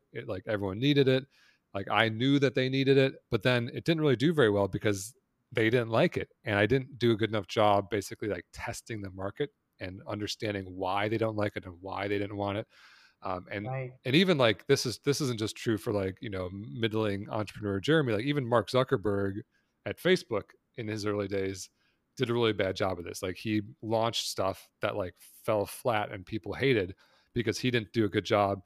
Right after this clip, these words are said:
Speaker 1: You know, I, I, I feel like this is a kind of a dated example now, but Facebook used to just be basically profile pages, and you would search and you'd jump around between profile pages.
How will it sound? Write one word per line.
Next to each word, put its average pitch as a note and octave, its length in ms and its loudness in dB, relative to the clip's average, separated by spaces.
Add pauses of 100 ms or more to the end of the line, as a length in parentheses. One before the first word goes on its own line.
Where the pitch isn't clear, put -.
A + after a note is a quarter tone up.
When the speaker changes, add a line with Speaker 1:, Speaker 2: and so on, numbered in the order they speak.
(240)
Speaker 1:
You A2+ 60 -10
know, G#2+ 220 4
I, G#2+ 260 0
I, - 0 -
I B2+ 320 -4
feel D3 120 4
like C3 120 6
this A2 180 -4
is G#2 60 -10
a G2 60 -8
kind A2 200 -4
of F#2+ 80 -6
a - 20 -18
dated G2+ 340 0
example G#2 340 -2
now, F#2 140 -4
but G2 160 -4 (280)
Facebook C#3+ 380 4
used C#3 160 0
to B2 80 -2
just G2 160 -6
be A2+ 80 -2
basically G2+ 440 0
profile G2 680 -2
pages, F#2 540 -8
and G#2+ 100 -8
you G2+ 60 -4
would F#2+ 100 -6
search - 380 0
and G2 100 -6
you'd F#2 140 -8
jump G#2+ 220 -6
around G#2 200 -2
between F#2+ 240 -10
profile A2 380 -2
pages. F#2+ 420 -8